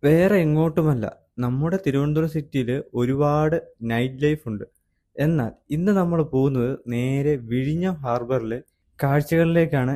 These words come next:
ഇന്ന് നമ്മൾ പോകുന്നത്. എന്താണ് രാത്രിയിൽ അവിടെ നടക്കുന്നത്, എന്തൊക്കെയാണ് വിഴിഞ്ഞം ഹാർബറിൽ നമുക്ക് കാണാനുള്ളത്, അതൊക്കെയാണ് ഇന്നത്തെ നമ്മുടെ വീഡിയോയിലേക്ക് ഉൾപ്പെടുത്തിയിരിക്കുന്നത്.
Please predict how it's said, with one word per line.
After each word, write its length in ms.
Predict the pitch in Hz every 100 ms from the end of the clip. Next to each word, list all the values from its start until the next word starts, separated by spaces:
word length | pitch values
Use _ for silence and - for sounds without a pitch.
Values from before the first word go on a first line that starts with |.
| -
ഇന്ന് 180 | 135 143
നമ്മൾ 240 | 139 127
പോകുന്നത്. 340 | 120 120 117 98 _ _ _ _ 139
എന്താണ് 600 | 151 180 190 160 151 156 131
രാത്രിയിൽ 480 | 127 131 139 143
അവിടെ 200 | 131 123
നടക്കുന്നത്, 600 | 120 110 110 - 117 113 107 _ _ _ -
എന്തൊക്കെയാണ് 800 | 131 151 190 196 190 160 147 147 - _ _ 139
വിഴിഞ്ഞം 480 | 135 143 160 165 156
ഹാർബറിൽ 520 | - 135 139 139 135 135
നമുക്ക് 340 | 127 127 127 135
കാണാനുള്ളത്, 680 | 120 113 127 131 117 107 110 - _ _ _ -
അതൊക്കെയാണ് 560 | 139 175 175 143 147 160
ഇന്നത്തെ 280 | 139 143 139
നമ്മുടെ 220 | 143 139
വീഡിയോയിലേക്ക് 520 | 131 127 135 127 120 151 139
ഉൾപ്പെടുത്തിയിരിക്കുന്നത്. 680 | 123 127 135 120 113 113